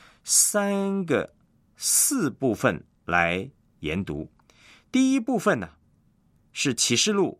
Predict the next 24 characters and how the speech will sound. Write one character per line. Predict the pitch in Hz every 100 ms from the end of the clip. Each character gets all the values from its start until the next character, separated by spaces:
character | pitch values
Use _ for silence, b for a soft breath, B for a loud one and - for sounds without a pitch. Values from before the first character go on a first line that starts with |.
| _
十 | - - 135
七 | 143 - 196
章 | 185 180
的 | 151 87
七 | - - - 196 190
到 | 156 101
八 | - 131 139
节， | - 78 85 B B
这 | 151
个 | 113
兽 | - - - 285 247 151
的 | 104 90
解 | - - 69
释。 | - - 147 - _ _ _ _ _
好， | - - - b b b b b b
第 | - 302
二 | 254
部 | 190 175
分 | 165 113
是 | - 117
启 | - - 104
示 | -
录 | 175 156 101
的 | 90